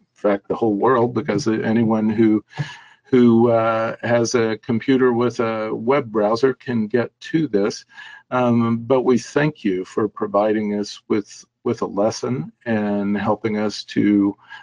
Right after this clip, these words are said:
uh, up our vigilance and be aware that, that at any town, any place,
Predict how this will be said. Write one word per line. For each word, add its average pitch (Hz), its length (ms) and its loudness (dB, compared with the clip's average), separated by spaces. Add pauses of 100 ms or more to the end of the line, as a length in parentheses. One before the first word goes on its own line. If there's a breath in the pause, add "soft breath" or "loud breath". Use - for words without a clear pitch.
(120 loud breath)
uh, 104 440 -2 (160)
up 123 280 2
our 113 220 0
vigilance 131 760 0
and 117 240 2
be 120 120 4
aware 120 340 2
that, 104 340 0 (140)
that 107 340 2
at 110 140 2
any 120 240 4
town, 127 580 0
any 135 200 0
place, - 580 -4